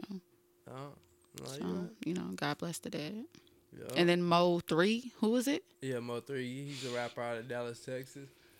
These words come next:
Speaker 2: Supposedly he died today. He known for having a beef with, uh, Yella.
Speaker 1: Yella
Speaker 2: And
Speaker 1: Beezy?
Speaker 2: Yeah, Yella Beezy and, um, and, uh, what's the other cat name?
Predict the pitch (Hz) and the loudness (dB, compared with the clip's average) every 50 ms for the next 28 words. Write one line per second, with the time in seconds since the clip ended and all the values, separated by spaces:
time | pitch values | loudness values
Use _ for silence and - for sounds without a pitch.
0 | - - - - 120 - - 139 143 143 143 127 127 131 131 139 135 131 123 123 | -20 -20 -18 -18 -14 -4 0 0 0 0 -2 -4 -6 -6 -4 -4 -4 -4 -2 -2
1 | 123 123 120 113 120 120 123 127 127 127 123 123 123 - _ _ _ _ _ _ | 0 0 -2 -4 -6 -8 -4 0 0 0 0 -2 -6 -10 _ _ _ _ _ _
2 | _ _ _ _ _ _ - 135 139 135 135 131 131 131 127 - 131 131 135 127 | _ _ _ _ _ _ -6 -4 -2 -2 0 0 0 -2 -2 -2 -2 -2 0 0
3 | 123 117 120 120 120 117 117 127 127 127 127 117 - - 120 120 120 120 120 120 | -2 -2 -2 -4 -4 -4 -2 -2 -2 -2 -2 -4 -4 -4 -4 -2 0 0 0 0
4 | 117 120 123 123 131 127 127 127 123 123 120 123 - _ _ _ _ _ _ _ | 0 0 0 0 0 0 0 0 0 -2 -4 -6 -14 _ _ _ _ _ _ _
5 | _ _ _ _ _ _ - - 202 185 175 170 165 185 185 180 202 226 202 - | _ _ _ _ _ _ -4 2 4 8 8 8 8 8 4 4 2 -2 -4 -4
6 | - - 127 131 127 120 120 120 127 127 127 127 127 120 117 131 127 127 117 113 | -6 -2 0 2 2 2 2 2 2 2 2 0 0 0 0 -2 -2 -2 -2 -4
7 | 123 120 120 120 117 117 117 120 117 117 117 117 117 113 113 113 113 110 110 - | -6 -6 -4 -4 -4 -6 -6 -6 -6 -6 -8 -8 -8 -8 -8 -8 -8 -8 -10 -12
8 | - 117 120 - _ _ _ - _ _ _ _ _ - 120 127 127 127 127 123 | -12 -14 -18 -20 _ _ _ -20 _ _ _ _ _ -8 -6 -4 -2 -2 -2 -2
9 | 123 120 117 117 113 - - 110 113 117 117 113 113 113 113 110 110 110 113 110 | -2 -2 -4 -4 -6 -6 -4 -4 -2 -2 -2 -2 -4 -4 -6 -6 -8 -8 -8 -8
10 | 110 110 113 113 - _ _ _ _ _ _ _ _ _ _ _ _ _ _ - | -8 -8 -10 -12 -14 _ _ _ _ _ _ _ _ _ _ _ _ _ _ -12
11 | - 127 117 - - - - 113 107 - - - - - - - - - - - | -10 -10 -10 -10 -10 -8 -8 -8 -8 -8 -12 -10 -10 -10 -8 -8 -10 -10 -12 -12
12 | 50 - - - - - - | -12 -12 -14 -14 -16 -18 -18